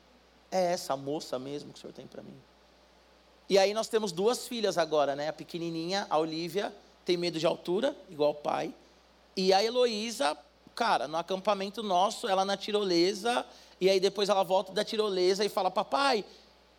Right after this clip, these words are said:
muito legal, quando que eu vou poder pular de paraquedas?" Falei: "Filha, quando você tiver dezoito anos,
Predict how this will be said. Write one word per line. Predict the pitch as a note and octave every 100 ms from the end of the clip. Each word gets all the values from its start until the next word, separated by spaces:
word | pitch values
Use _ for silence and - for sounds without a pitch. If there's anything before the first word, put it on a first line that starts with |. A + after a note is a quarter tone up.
| -
muito | B3+ D#4
legal, | D4 G3+ A#3+ C4+ A#3
quando | - D4+ D#4+
que | -
eu | C#4
vou | B3 C4+
poder | B3+ A3 B3
pular | A#3+ A3 A3
de | E3
paraquedas?" | G#3+ G3+ - F#3+ C#3 A#2+ - - - _ _ _ _ - _ _
Falei: | - -
"Filha, | - D#3 A#2+ - - - -
quando | -
você | -
tiver | - F3
dezoito | D3 C#3+ E3 -
anos, | F#3+ C#3+ D3+ -